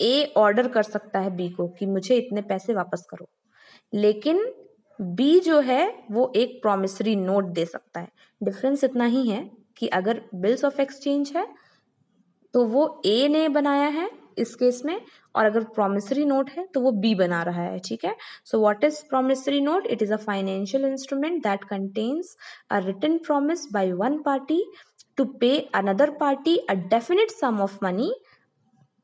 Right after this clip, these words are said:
या तो demand में या तो एक special future date में, specified future date में। A promissory note typically contains all the terms pertaining to the indebtedness, मतलब ये जो borrowing हुई है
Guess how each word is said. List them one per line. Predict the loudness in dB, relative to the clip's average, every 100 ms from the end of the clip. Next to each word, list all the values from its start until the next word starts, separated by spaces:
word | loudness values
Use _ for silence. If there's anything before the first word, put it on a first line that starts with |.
| -4
या | 0 2
तो | 4 2
demand | 4 2 2 2 2
में | 2 0 -2 0
या | 0 2
तो | 0 0
एक | -2 -2
special | -8 -2 -2 0 2 0
future | 0 -4 -4 0 0
date | 0 0 0 -2
में, | -8 -8
specified | -4 -4 -6 -6 -8 -6
future | -8 -2 -2
date | -2 -6 -8
में। | -16 -16 -20 -20 -20 _ -4
A | 0
promissory | 2 2 2 0 2 2
note | 4 2 0 0
typically | 2 2 2 0 0
contains | 0 0 0 0 -2 -4 -4 0
all | 2 4 4
the | 0 0
terms | 0 0 -4 -4 -2
pertaining | -2 0 0 2 0 -2
to | -2 0
the | -2 -2
indebtedness, | -4 0 0 -2 -6 -6 -4 -6 -6
मतलब | -4 -2 -2
ये |
जो | -2
borrowing | -2 -2 0 -2 -4 -4 0
हुई | 2 2
है | 0 -6